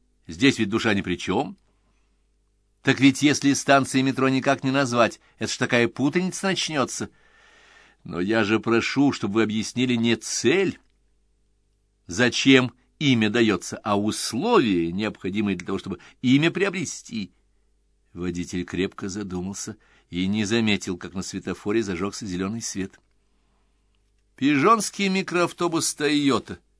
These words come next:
последней модели с тентом для кемпинга просигналил нам сзади, нещадно фальшивя, мотивчик из «Великолепной семёрки». «Пожалуй, именем называют только то, что нельзя ничем заменить.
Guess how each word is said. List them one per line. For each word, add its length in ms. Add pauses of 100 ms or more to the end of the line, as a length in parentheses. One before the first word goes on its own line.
(340)
последней 560
модели 420
с 160
тентом 480
для 200
кемпинга 720 (260)
просигналил 720
нам 240
сзади, 560 (440)
нещадно 680
фальшивя, 540 (200)
мотивчик 720
из 80
«Великолепной 500
семёрки». 480 (1800)
«Пожалуй, 640 (460)
именем 480
называют 500
только 360
то, 160
что 180
нельзя 300
ничем 340
заменить. 480